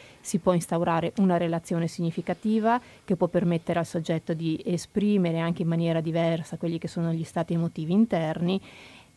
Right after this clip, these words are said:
Diventa un'occasione per occuparsi del paziente, quindi del ragazzo, del minore, ma anche della famiglia. Noi sappiamo che nei nostri quadri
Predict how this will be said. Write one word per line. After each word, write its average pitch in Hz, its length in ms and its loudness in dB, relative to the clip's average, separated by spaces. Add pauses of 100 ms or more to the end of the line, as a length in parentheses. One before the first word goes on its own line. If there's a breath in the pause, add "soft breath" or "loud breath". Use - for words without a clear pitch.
Diventa 220 460 4
un'occasione 208 580 4
per 175 760 2
occuparsi 196 760 0 (100)
del 170 260 0
paziente, 196 680 2
quindi 160 320 -2
del 156 160 -4
ragazzo, 170 420 -4
del 165 140 2
minore, 180 340 4
ma 190 200 6
anche 170 520 2
della 170 300 2
famiglia. 190 540 2
Noi 190 100 4
sappiamo 175 420 0
che 180 140 -4
nei 170 220 0
nostri 180 420 0
quadri 175 420 2